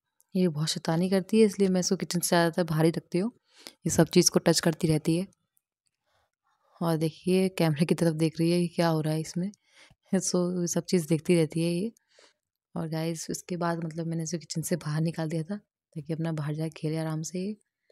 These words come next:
फिर मैंने अपनी जो और आगे की तैयारी थी किचन, मतलब आटा वगैरह गूँथने की, वो सब किया। और फिर मेरे बैंगन भी भून चुके थे अच्छी तरीके से,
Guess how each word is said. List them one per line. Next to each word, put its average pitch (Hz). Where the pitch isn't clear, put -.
फिर 170
मैंने 170
अपनी 170
जो 175
और 165
आगे 156
की 165
तैयारी 160
थी 160
किचन, 170
मतलब 165
आटा 160
वगैरह 160
गूँथने 160
की, 180
वो 160
सब 180
किया। 190
और 156
फिर 156
मेरे 160
बैंगन 156
भी 175
भून 165
चुके -
थे 180
अच्छी -
तरीके 175
से, 202